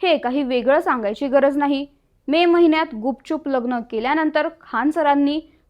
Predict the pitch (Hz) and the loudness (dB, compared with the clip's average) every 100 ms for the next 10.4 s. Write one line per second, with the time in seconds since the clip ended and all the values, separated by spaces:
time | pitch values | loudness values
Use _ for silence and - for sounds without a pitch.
0 | - 311 311 311 311 311 277 277 320 277 | 2 4 6 2 2 2 2 -2 -4 -4
1 | 247 226 226 320 330 240 311 294 262 254 | -4 -4 -2 0 0 0 0 0 -2 -6
2 | 320 370 - 320 302 277 214 208 247 262 | -4 -6 -4 -4 0 -2 -2 -4 -4 -4
3 | 294 285 285 277 269 269 _ _ _ - | 0 2 2 2 -2 -4 _ _ _ -8
4 | - 226 269 277 226 214 208 240 240 240 | 0 0 0 -2 -2 -4 -4 -6 -6 -6
5 | 233 - 226 202 214 294 302 302 302 - | -6 -4 -6 -4 -6 -4 -4 -4 -6 -8
6 | _ _ - 339 349 349 311 294 294 330 | _ _ 0 2 2 2 0 0 -2 -4
7 | 330 311 330 254 285 277 277 262 294 330 | -2 0 2 0 -2 -4 -4 -4 -6 -8
8 | - 240 220 247 285 285 285 294 285 254 | -6 -6 -4 -2 0 0 2 2 2 -2
9 | 247 _ _ _ 240 226 233 247 330 294 | -4 _ _ _ -6 -4 -4 -2 -4 0
10 | 339 339 311 294 | 2 2 2 0